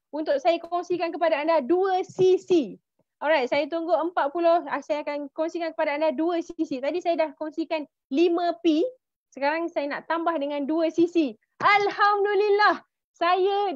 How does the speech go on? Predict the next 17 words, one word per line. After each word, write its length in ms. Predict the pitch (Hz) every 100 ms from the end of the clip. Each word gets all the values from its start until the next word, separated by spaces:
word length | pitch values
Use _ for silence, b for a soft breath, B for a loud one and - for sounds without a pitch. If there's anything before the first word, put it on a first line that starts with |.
| 247
dah 240 | 349 320
capai 560 | - 349 349 359 349 -
empat 560 | 330 339 381 349 262
puluh 240 | 349 359 359
orang 480 | 302 349 349 339
yang 80 | 339
menonton 480 | 320 330 330 339 349 349
saya 160 | 330
secara 320 | 330 320 320 285
online. 320 | 320 302 -
Okey, 240 | 349 330
saya 160 | 254 349
nak 160 | 311
kongsikan 480 | 359 359 339 349 339
dua 160 | 320 330
C 160 | 320
C. 240 | 302 370